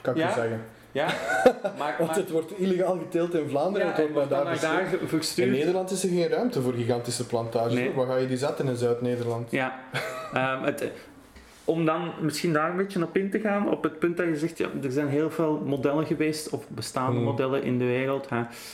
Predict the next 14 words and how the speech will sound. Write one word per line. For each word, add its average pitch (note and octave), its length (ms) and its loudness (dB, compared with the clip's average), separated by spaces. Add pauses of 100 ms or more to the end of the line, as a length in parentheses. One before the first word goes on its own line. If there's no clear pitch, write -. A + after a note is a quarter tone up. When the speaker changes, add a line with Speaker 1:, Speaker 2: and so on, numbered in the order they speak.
(120)
Speaker 2:
Ehm, G2+ 280 0 (340)
Nederland, F#2+ 560 0
ja, G2 300 -2
daar, G#2+ 200 -2 (260)
daar A#2 180 -12
ben G#2 120 -4
ik G2+ 80 -4
het - 100 -8
absoluut G2 420 -2
mee G2 160 0
eens, B2+ 260 -2
is, - 300 -4
is G#2+ 180 -4
een, F#2 240 -2